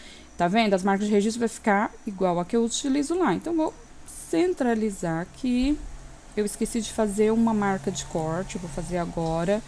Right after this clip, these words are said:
Ctrl pra sair perfeito. Eu quero que ela corte com cinquenta milímetros o final.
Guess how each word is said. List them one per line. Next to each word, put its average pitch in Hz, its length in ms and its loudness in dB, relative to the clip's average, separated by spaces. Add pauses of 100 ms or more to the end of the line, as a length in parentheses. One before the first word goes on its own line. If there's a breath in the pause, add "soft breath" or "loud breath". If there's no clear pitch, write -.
(480 loud breath)
Ctrl 226 440 2
pra 202 160 2
sair 180 240 -2
perfeito. 175 680 -2
Eu 202 60 2
quero 220 260 4
que 233 140 -2
ela 220 140 2
corte 214 680 0
com 233 380 0
cinquenta 196 840 -2
milímetros 247 640 4
o 262 140 0
final. 247 380 0